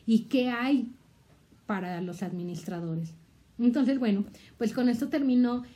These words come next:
el, el programa de hoy. Espero que te haya servido.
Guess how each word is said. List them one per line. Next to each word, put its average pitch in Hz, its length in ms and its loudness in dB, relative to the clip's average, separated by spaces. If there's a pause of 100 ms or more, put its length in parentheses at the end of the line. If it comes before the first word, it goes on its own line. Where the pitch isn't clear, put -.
(120)
el, 202 340 2
el 190 480 -2
programa 208 440 2
de 254 120 0
hoy. 240 260 0 (680)
Espero 247 380 -2
que 302 80 0
te 233 120 -6
haya 202 140 0
servido. 220 680 0